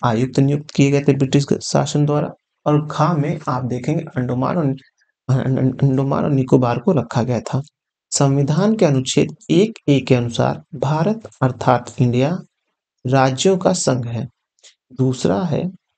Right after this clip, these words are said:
भारतीय संघ में नए राज्यों के प्रवेश या स्थापना की संसद की शक्ति है। नए राज्य के प्रवेश मतलब कि कहीं हमने जीता,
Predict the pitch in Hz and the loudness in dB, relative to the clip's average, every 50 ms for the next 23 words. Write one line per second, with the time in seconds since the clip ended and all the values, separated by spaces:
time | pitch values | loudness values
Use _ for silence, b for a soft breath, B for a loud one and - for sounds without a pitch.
0 | _ _ _ _ _ 131 123 123 131 131 131 131 - - - 214 208 - - 139 | _ _ _ _ _ -4 -2 -2 0 0 -2 -2 0 0 2 2 2 2 0 0
1 | 131 131 127 123 131 147 151 147 135 131 139 143 156 185 208 190 147 127 120 117 | 0 0 0 0 0 0 0 0 0 0 0 0 2 0 0 0 0 0 0 0
2 | 120 117 - 151 151 151 151 151 165 160 156 - - 127 123 117 120 123 127 139 | -2 -2 0 2 2 2 2 2 0 -2 -2 -4 -4 -2 -2 0 0 0 -2 -2
3 | 160 156 - b b b b _ _ _ - 139 151 196 208 - - 151 139 - | -2 -6 -8 b b b b _ _ _ -2 0 0 2 0 0 0 0 0 0
4 | - - - - - 127 120 120 - 143 143 151 151 151 151 165 175 175 - - | -2 -6 -8 -6 -4 -4 -4 -2 -2 -2 0 0 0 0 0 0 -2 0 0 -2
5 | 127 127 123 123 147 143 151 - 185 151 151 - 131 117 - _ _ 131 123 120 | -2 -2 -2 -2 -2 -4 -2 -2 -2 -2 -2 -4 -6 -8 -8 _ _ -2 -2 -2
6 | 135 139 147 151 151 - _ _ _ _ _ _ _ 131 127 123 117 127 143 143 | -2 -4 -6 -6 -10 -14 _ _ _ _ _ _ _ -2 0 0 0 0 0 0
7 | 143 135 139 135 147 147 151 151 151 151 156 151 147 151 165 160 - - - - | 0 -2 0 -2 -2 -2 -2 -2 -2 -2 -2 0 0 0 -2 -2 -2 -2 -2 0
8 | 131 127 127 - - - - - 131 127 131 139 135 135 127 123 127 131 127 127 | -2 -2 -2 -2 -4 -4 -2 -2 -2 0 -2 -2 -4 -4 -4 -4 -4 -4 -4 -4
9 | - 131 120 120 - - 143 165 160 151 | -4 -6 -6 -2 0 0 0 0 -2 -6